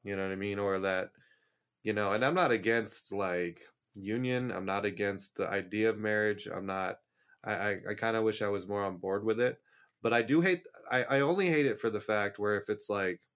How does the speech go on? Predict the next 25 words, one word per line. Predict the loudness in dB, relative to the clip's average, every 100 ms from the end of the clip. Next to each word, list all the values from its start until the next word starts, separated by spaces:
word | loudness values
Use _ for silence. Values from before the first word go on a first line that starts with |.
| _ _ _ _ _ _ _ _ _ _ _ -14 -14 _ _ -2
if, | 2 2 -2 -6
if | -4 0
we | 2 4
both | 4 4 2
grow | 2 2
apart, | 2 -4 -4 -4
like, | -4 0
let's | 2 2
say | 2
we | 2 2
get | 0
married | 2 2 2 0
and | -2
in | -4
ten | -2 2
years, | 4 2
we're | 2 0
just | 0 -2 0
different | -2 0 -2
people, | -2 -4 -2
both | 2 2 2
of | -8
us. | -10 -12 -8
We | -4
just, | -6 -8 -18